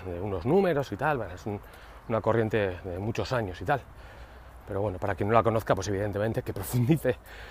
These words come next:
en la red, no voy a contar. Y bueno, él, él que sí que controla bastante al respecto, pues me ubicaba a mí, eh, o me, me asignaba uno de los números, de los nueve que componen los eneatipos,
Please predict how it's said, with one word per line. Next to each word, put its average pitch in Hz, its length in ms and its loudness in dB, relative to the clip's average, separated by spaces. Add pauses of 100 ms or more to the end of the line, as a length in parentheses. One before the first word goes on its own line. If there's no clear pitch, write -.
(140)
en 110 100 4
la 110 80 6
red, 110 140 4
no 110 60 2
voy 113 80 6
a - 20 4
contar. 87 180 0
Y 104 60 2
bueno, 131 180 2 (140)
él, 147 200 6 (720)
él 143 220 8
que 120 240 4
sí - 120 -2
que 113 120 -4
controla 127 320 2
bastante 131 360 0
al 131 100 2
respecto, 135 540 -2
pues 113 220 -4
me 107 120 -4
ubicaba 110 440 2
a 120 60 2
mí, 123 200 0 (720)
eh, 101 680 0
o 98 100 -4
me, 101 240 -2 (260)
me 104 200 -4
asignaba 120 720 0 (540)
uno 131 180 6
de 120 80 6
los 123 140 4
números, 139 460 6
de 120 80 4
los 110 200 2
nueve 123 320 8
que 117 100 0
componen 117 440 4
los 110 160 0
eneatipos, 131 600 2